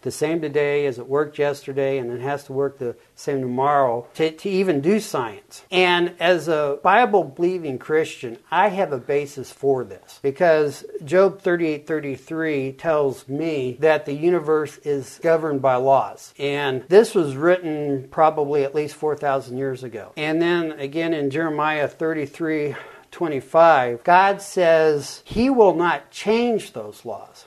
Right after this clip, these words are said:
So I have a basis for believing we can do science. I don't know what the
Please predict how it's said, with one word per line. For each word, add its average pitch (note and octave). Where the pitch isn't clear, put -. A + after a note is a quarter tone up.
So F3+
I A#3+
have A3
a C#3
basis F3+
for D3
believing D3+
we C3+
can B2
do G3
science. A#2+
I F3
don't F3
know F3
what C#3+
the C3